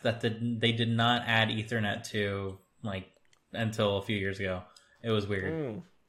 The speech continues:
Speaker 2: Interesting.
Speaker 1: Yeah. Um, I heard both great things and horror stories from Drobo. Uh, the great things were, like, it really simplified the whole raid setup. Like,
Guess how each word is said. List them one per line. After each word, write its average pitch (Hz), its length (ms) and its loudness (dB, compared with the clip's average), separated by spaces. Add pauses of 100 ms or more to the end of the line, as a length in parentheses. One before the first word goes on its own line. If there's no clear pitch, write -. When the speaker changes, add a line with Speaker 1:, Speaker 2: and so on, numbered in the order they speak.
(800)
Speaker 2:
Interesting. 90 420 -10 (440)
Speaker 1:
Yeah. 101 360 2 (120)
Um, 117 240 0
I 151 140 12
heard 185 280 8
both 151 300 2
great 123 300 4
things 165 400 -2
and 120 280 6
horror 110 280 4
stories 135 360 -2
from 143 220 -6
Drobo. 143 380 0 (340)
Uh, 104 300 4
the 120 100 2
great 131 300 2
things 135 280 0
were, 120 240 4
like, 110 300 4
it 120 240 0
really 120 240 0
simplified 113 800 2 (360)
the 120 100 4
whole 104 720 2
raid 104 400 2
setup. 110 360 4
Like, 101 200 2